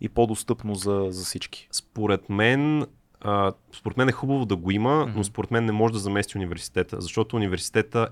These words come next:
Speaker 2: е и социална среда.
Speaker 1: Мгм.
Speaker 2: И к-, и точно това е едно от най-ценните неща, че ти там се срещаш с хора като тебе, хора, които са будни младежи, които имат някакви идеи за света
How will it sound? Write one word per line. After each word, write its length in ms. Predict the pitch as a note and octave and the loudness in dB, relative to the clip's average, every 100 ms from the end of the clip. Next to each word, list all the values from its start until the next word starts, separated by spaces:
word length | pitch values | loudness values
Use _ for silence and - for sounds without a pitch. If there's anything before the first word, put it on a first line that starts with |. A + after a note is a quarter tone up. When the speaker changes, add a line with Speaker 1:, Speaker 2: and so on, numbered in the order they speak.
| - | -2
Speaker 2:
е 140 | G2+ - | -4 -2
и 120 | B2 | -4
социална 520 | C3+ G2+ - G#2 G#2 | -4 -4 2 2 2
среда. 380 | G2 F#2+ F2 F2 - - | 0 -4 -4 -4 -4 -10
Speaker 1:
Мгм. 100 | G#2 F2+ | -12 -8
Speaker 2:
И 80 | G2+ | -6
к-, 180 | - A2 | -6 -6
и 60 | - | -2
точно 300 | C3 B2+ C3+ | 0 0 4
това 140 | B2 | 4
е 20 | |
едно 160 | A#2+ A#2+ | 6 4
от 60 | |
най-ценните 560 | A2+ G#2+ - G#2 G2 - | 4 2 2 0 0 -2
неща, 260 | F2+ - F2+ | -4 0 -2
че 80 | - | -2
ти 120 | F#2 | 0
там 160 | A2+ | 2
се 100 | G#2 | 0
срещаш 320 | - A2+ - A2+ | 0 0 0 -6
с 140 | G2 | -6
хора 260 | - G#2+ G#2 | 0 2 2
като 220 | G#2+ - | -4 -6
тебе, 280 | A2+ F#2+ F2 | 0 2 0
хора, 260 | - G2 | -2 -2
които 220 | F#2+ G#2 - | 0 -4 -2
са 120 | F2+ | -4
будни 340 | E2 G2+ G2+ | -4 -2 -2
младежи, 440 | F2+ E2+ F#2 G2 G2 | -2 0 0 0 -2
които 260 | A#2 - | -8 -4
имат 180 | F#2+ F2+ | -2 0
някакви 260 | F#2+ - F#2 | -2 -2 -2
идеи 220 | F2+ F#2 | 0 0
за 80 | F2 | -2
света 380 | - - A#2 | -8 -4 -2